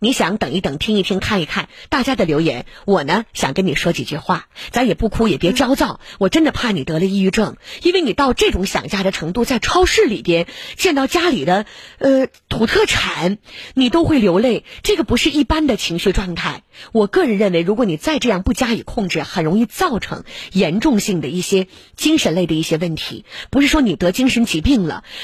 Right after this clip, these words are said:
Speaker 1: 比如说焦虑了、抑郁了，这些是要影响你正常生活的。而本身你又是一个特别特别内向的姑娘，想要在一个陌生的环境里去交朋友，构建自己的社会网络，这是需要时间的。所以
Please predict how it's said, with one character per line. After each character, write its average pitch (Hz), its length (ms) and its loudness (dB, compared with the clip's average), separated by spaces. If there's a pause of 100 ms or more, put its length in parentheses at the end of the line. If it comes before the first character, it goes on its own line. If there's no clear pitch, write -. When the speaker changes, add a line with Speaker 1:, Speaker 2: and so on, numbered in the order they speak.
Speaker 1:
比 208 80 2
如 190 80 4
说 226 140 2
焦 247 260 0
虑 247 180 2
了、 220 200 0
抑 269 200 4
郁 196 140 2
了， 135 220 -2
这 247 100 2
些 214 120 2
是 - 120 2
要 190 120 0
影 165 160 0
响 180 200 -2
你 127 80 -6
正 190 160 -4
常 165 200 -6
生 214 180 -2
活 160 220 -8
的。 147 120 -12 (240)
而 285 160 2
本 151 220 -2
身 247 180 2
你 165 80 2
又 202 140 2
是 180 140 0
一 151 60 -4
个 214 120 0
特 - 240 0
别 196 160 -2
特 - 160 0
别 180 220 0 (200)
内 359 220 2
向 190 220 -4
的 160 80 -4
姑 170 180 0
娘， 165 180 -2 (220)
想 233 160 -2
要 196 80 0
在 359 160 0
一 262 60 0
个 294 100 0
陌 320 160 2
生 330 160 2
的 269 80 4
环 170 220 -2
境 233 160 0
里 147 160 -4
去 - 120 -6
交 269 200 0
朋 165 280 -2
友， 208 200 2 (240)
构 370 160 2
建 311 180 0
自 359 160 2
己 - 140 -2
的 180 80 0
社 302 180 0
会 233 140 0
网 180 200 -2
络， 208 200 0
这 262 120 0
是 226 120 0
需 - 100 0
要 214 120 0
时 - 200 -2
间 262 260 0
的。 180 180 -2 (500)
所 269 160 2
以 202 260 0